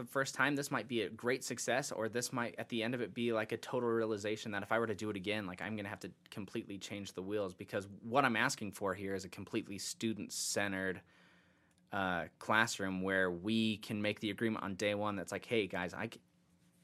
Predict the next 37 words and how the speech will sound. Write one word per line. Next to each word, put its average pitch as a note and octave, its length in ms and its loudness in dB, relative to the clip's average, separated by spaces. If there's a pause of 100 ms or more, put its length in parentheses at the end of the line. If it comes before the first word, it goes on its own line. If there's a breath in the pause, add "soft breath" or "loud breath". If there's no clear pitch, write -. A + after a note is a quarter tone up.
(460)
this - 160 0
is G#2+ 60 -2
sports A2+ 340 0
literature, F2 340 -4
pretty F#2+ 220 -2
cool A2 180 -4
idea, F#2+ 380 0
right? F2 300 -4 (520 loud breath)
I C#3 100 6
can, A#2+ 320 0 (220)
I C#3+ 80 8
can D3 200 6
really B2 200 6
make G2+ 300 2
eighty-five G2 580 0
percent E2+ 320 -6
of D2+ 80 -12
this - 140 -8
class - 520 -8 (200)
all E2 180 0
sports - 440 -4
stuff. D2 300 -4
But - 160 2
for - 80 -4
fifteen G3 540 0
percent E3 360 4
of E3 120 0
this, F3 260 2
you're C#3+ 140 4
gonna D3+ 120 4
have C3+ 100 0
to A#2 80 -2
bear B2 280 4
with A#2 220 2
me A#2+ 160 4
where A2 200 6
I'm G2+ 260 0